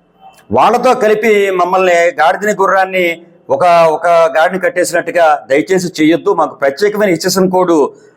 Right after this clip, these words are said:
కేటాయించి మాకు జిఎస్టీని పూర్తిగా త్వరగా తొలగించాలని చెప్పి ఆమెకు విన్నవించడం జరిగింది. ఈ విషయం మా దృష్టిలో ఇప్పటి వరకు రాలేదు. మొట్టమొదటిసారిగా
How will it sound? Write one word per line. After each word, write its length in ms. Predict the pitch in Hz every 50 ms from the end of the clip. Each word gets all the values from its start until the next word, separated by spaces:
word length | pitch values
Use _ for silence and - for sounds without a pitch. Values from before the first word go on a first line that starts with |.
| _ _ -
కేటాయించి 840 | 147 156 170 190 196 185 180 180 180 - 220 196 165 160 156 - - _ _ _ - 113
మాకు 340 | 123 143 165 165 156 - -
జిఎస్టీని 440 | 143 190 202 190 202 208 180 190 190
పూర్తిగా 340 | 156 160 156 165 160 180
త్వరగా 360 | - - 147 143 160 - 170 160
తొలగించాలని 640 | - 139 139 147 160 156 143 160 156 147 139 135
చెప్పి 440 | 139 139 - 190 175 147 139 135 - - _ -
ఆమెకు 220 | 110 127 131 117 110
విన్నవించడం 360 | 113 117 143 156 - 147 135
జరిగింది. 560 | 143 139 135 139 143 147 180 190 185 175 185 - _ _ _ -
ఈ 120 | 135 147
విషయం 460 | 143 160 156 - 214 208 202 185 180 - - - - _ _ _ -
మా 340 | 127 139 147 147 147 139 131
దృష్టిలో 380 | 127 120 139 131 - - 208 202
ఇప్పటి 200 | 185 196 156 156
వరకు 200 | 156 156 180 170
రాలేదు. 540 | 135 131 135 151 165 175 180 175 170 185 208 208 - - - - - _ _ -
మొట్టమొదటిసారిగా 840 | 131 151 147 - 202 208 220 208 170 185 190 185 185 185 196 185